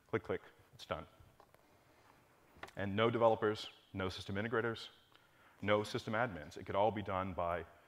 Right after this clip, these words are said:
the team leads or the team themselves. Whoever you decide should be able to do it. They don't have to have the keys to your whole system to change just the parts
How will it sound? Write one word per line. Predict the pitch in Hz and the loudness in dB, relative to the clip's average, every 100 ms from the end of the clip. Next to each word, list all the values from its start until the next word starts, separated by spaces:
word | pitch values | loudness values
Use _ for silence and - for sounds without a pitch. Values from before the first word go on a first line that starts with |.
| _ - - | _ -20 -8
the | 107 | -6
team | 120 101 | -4 -4
leads | 98 90 101 - - - - | -4 -6 -10 -14 -20 -20 -14
or | 87 87 92 | -6 0 0
the | 95 | -2
team | - 98 | -6 -6
themselves. | 95 - 82 87 - - - - - - | -6 -8 -8 -10 -12 -18 -20 -20 -16 0
Whoever | 139 143 | 6 8
you | 123 117 | 8 4
decide | 120 - 92 95 | 2 4 4 2
should | 95 | -4
be | 95 | -4
able | 87 | -4
to | 90 | -6
do | 95 85 | -4 -4
it. | - - | -6 -6
They | 98 | 0
don't | 107 110 | 0 0
have | 120 120 - | 2 2 2
to | 107 | 0
have | 101 95 95 | 2 2 0
the | |
keys | - 107 98 | -6 -6 -6
to | - | -4
your | 101 | -4
whole | 92 113 107 101 101 - | 0 4 6 6 0 -8
system | - 139 95 78 - _ - - - - - - - | -4 -2 -4 -8 -12 _ -20 -20 -20 -20 -20 -14 -8
to | |
change | 127 120 107 104 - | -4 -2 -2 -4 -4
just | 98 - | -4 -6
the | - | -6
parts | 95 87 | -2 -2